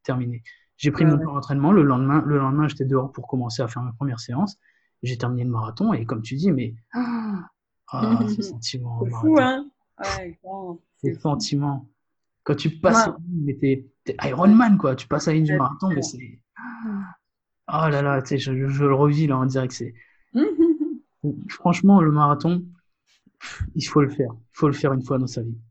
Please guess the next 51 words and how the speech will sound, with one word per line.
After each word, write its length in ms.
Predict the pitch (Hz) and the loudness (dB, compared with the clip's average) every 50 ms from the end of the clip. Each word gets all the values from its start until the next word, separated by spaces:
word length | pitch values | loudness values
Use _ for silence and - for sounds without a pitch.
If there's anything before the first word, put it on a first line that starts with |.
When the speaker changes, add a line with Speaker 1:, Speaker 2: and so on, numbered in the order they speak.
| _ _ _ _ _ _ _ _ _ _ - | _ _ _ _ _ _ _ _ _ _ -2
Speaker 1:
Carrément. 400 | - 135 123 123 120 120 117 113 113 - _ _ _ _ _ _ _ _ - | -2 0 0 0 -4 -6 -8 -8 -12 -18 _ _ _ _ _ _ _ _ -4
Speaker 2:
Bah, 280 | 208 220 220 214 - | -2 0 0 0 -2
je 100 | 202 - | -4 -4
pense 220 | - 240 233 233 233 | 0 0 0 2 2
aussi 240 | 240 240 247 285 | -2 0 2 2
parce 180 | 302 285 262 - | 2 2 0 0
qu'en 80 | - 196 | -2 -6
plus, 120 | 202 240 | -6 -6
je 80 | 240 - | -6 -8
trouve 180 | 277 277 277 | -10 -8 -4
que 240 | - 240 220 240 254 | 0 2 2 2 2
justement, 500 | 214 202 202 202 - - 214 220 247 269 | 0 -6 -10 -10 -2 0 2 2 2 2
il 220 | 247 214 202 180 | 0 -2 -2 -2
va, 200 | 156 170 170 170 165 175 - | -2 -2 0 0 -2 -4 -8
il 80 | - | -8
colle 240 | - - 208 196 190 | -4 2 6 6 8
vachement 380 | 180 190 220 240 - 247 226 220 | 8 8 6 6 6 6 6 8
bien 200 | 220 214 226 233 | 8 8 6 6
en 60 | 226 | 6
fait 160 | 220 - 196 | 4 2 2
dans 80 | 180 170 | 4 4
la 100 | 165 165 | 4 4
catégorie 340 | 165 175 165 175 175 202 208 | 2 0 0 2 2 2 2
que 60 | - | 2
ces 200 | 202 170 160 165 | 2 2 2 2
objectifs 500 | 170 156 165 165 165 - - 214 208 - | 2 2 0 0 -2 -2 -6 -6 -4 -4
entre 180 | 160 160 - | -6 -6 -4
guillemets 220 | 156 156 170 165 160 - | -2 0 0 0 0 0
atteignables, 600 | 160 156 156 175 175 185 196 214 214 185 170 151 - | -2 0 2 2 2 4 6 4 4 4 2 -2 -4
parce 100 | _ - | _ -18
que 80 | - | -20
tu 100 | 151 _ _ | -20 _ _
peux 120 | - 147 | -6 -2
pas 60 | 147 | 0
non 100 | 151 151 | 2 2
plus 180 | 151 151 - 156 | 0 0 -4 -6
te 80 | - 170 | -2 -2
mettre, 200 | 170 170 - - - | -2 -2 -2 -4 -6
euh, 240 | 143 143 139 135 131 - - | -6 -4 -6 -8 -10 -12 -8
d'escalader 500 | 139 151 151 - 160 160 156 156 160 151 | -8 -8 -6 -4 -2 0 2 2 2 2
des 60 | 147 | 2
montagnes 360 | 151 156 160 160 170 170 175 | 2 2 2 2 0 0 0
si 120 | 165 - | -2 -6
t'as 80 | - - | -10 -6
pas 100 | - 151 | -4 -2
la 140 | 151 160 165 | -2 -2 -4
santé 340 | - - 156 156 - 165 160 160 - | -4 -2 -2 -2 0 0 -2 -2 -4
pour, 160 | 185 190 185 | -8 -6 -4
Speaker 1:
Ouais. 100 | 135 127 | -4 -2
Speaker 2:
par 120 | 147 139 | -2 -2
exemple. 300 | 139 151 170 208 220 214 | -4 -4 -2 -4 -4 -4